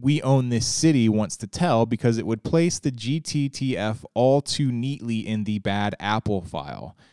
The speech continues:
with Jenkins as the ringleader of a unit full of egregiously corrupt or corruptible cops. By doing so, it would let the B P D itself completely off the hook.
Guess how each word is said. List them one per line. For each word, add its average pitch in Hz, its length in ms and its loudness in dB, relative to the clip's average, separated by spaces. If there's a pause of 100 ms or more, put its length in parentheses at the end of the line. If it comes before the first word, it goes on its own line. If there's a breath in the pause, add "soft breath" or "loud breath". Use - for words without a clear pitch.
(160 soft breath)
with 98 180 -10
Jenkins 139 480 0
as 131 160 2
the 127 80 0
ringleader 110 600 0
of 104 160 -6
a 101 40 -2
unit 107 380 -2
full 107 320 0
of 95 100 -4
egregiously 117 680 -4
corrupt 104 640 -4 (180)
or 107 200 -2
corruptible 101 880 -2
cops. - 640 -6 (420)
By 104 120 -4
doing 123 340 0
so, 104 320 2
it - 20 -2
would 98 140 -4
let 101 240 -2
the 104 100 0
B 107 240 -2
P 113 300 -2
D 98 380 -2
itself 101 600 -2
completely 110 640 -6
off - 320 -6
the 90 100 -8
hook. - 440 -8